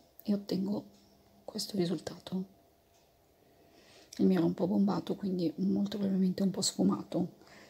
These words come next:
Se invece lo mettete su della pasta piatta, automaticamente avrete un effetto più preciso. Poi vi faccio vedere che prendendo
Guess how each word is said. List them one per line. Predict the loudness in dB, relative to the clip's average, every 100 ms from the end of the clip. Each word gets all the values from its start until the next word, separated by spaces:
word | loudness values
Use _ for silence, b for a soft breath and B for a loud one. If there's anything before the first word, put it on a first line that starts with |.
| B
Se | -6
invece | -2 -2 0 0 0 0
lo | 0
mettete | 0 2 0 0
su | 0
della | 0 -2
pasta | 0 0 2
piatta, | -2 -4 -4 -2 0 0 0
automaticamente | 0 0 0 -2 0 0 0 2 0
avrete | 0 -4 0 0 0 B B B B B B B -20 0
un | 2
effetto | 2 0 0 -2
più | 0 -2 -2 -4 -8 -10
preciso. | -6 -4 -4 -4 -4 -8 -12 -18 -20 -20 -18 -18 -2
Poi | 0 2 2 0 0 -6 B B B B B -8
vi | -4
faccio | -4 -2 0
vedere | 2 2
che | 0 -2
prendendo | 0 0 2 2 4 2 2